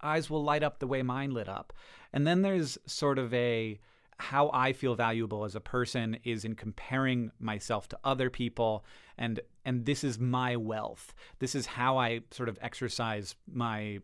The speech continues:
internal power over other people, is that I know more science facts, is that I have a, like, a more correct understanding of the universe, and people who,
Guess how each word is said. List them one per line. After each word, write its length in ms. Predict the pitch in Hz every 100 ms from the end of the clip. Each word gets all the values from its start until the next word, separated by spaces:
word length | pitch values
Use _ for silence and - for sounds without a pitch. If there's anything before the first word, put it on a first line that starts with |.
| - -
internal 480 | 135 123 127 117 101
power 580 | - 110 104 101 95 -
over 280 | 107 107
other 140 | 104 95
people, 320 | - 127 104
is 80 | 95
that 140 | 104 -
I 180 | 123 117
know 180 | 120 107
more 200 | 95 95
science 460 | - 135 131 123 -
facts, 560 | 123 117 107 - - - - - -
is 80 | 113
that 120 | 117
I 220 | 123 127 127
have 180 | 120
a, 100 | 107 98 -
like, 160 | 123 113
a 60 | 113
more 300 | 127 127 123
correct 440 | - 117 117 -
understanding 400 | 117 107 113 107
of 40 | 104
the 60 |
universe, 560 | 113 147 143 127 120 -
and 160 | - 104
people 240 | 135 127
who, 280 | 104 117 107